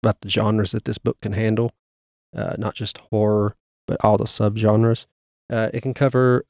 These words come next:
aliens, like, and the example is, well, Alien franchise. They Live,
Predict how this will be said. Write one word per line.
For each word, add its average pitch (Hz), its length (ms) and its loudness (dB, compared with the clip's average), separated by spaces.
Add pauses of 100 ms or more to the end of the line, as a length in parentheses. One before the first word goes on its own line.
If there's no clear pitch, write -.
aliens, 151 680 4
like, 117 400 -6 (340)
and 107 200 2
the 110 80 -2
example 107 600 -4
is, 110 240 -2 (340)
well, 104 200 0 (140)
Alien 123 540 2 (180)
franchise. - 560 -4 (600)
They 131 200 4
Live, 127 480 2